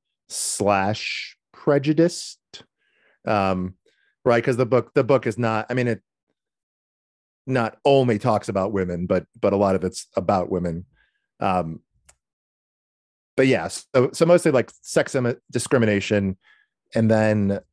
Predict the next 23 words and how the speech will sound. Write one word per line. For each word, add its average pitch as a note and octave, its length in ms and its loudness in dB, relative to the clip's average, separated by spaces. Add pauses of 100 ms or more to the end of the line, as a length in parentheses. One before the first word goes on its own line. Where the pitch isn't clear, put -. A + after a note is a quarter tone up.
(160)
which A2+ 160 0
is A2 60 0
obviously A2 320 0
the G2+ 100 0
big G2 240 -2
theme, G2 320 -2
is F#2+ 80 -4
just, - 320 -6
you B2 100 0
know, F2+ 140 0
the, F2+ 220 0 (680)
the D#3+ 80 2
fact D#3+ 360 0
that B2+ 180 0 (1120)
when A#2 220 0
the A#2 40 2
Constitution A#2+ 600 -2
was F#2+ 120 0
written, C#3 520 0 (880)
you C3 80 0
know, G#2 100 0
it, G2+ 240 -6
for, - 240 -2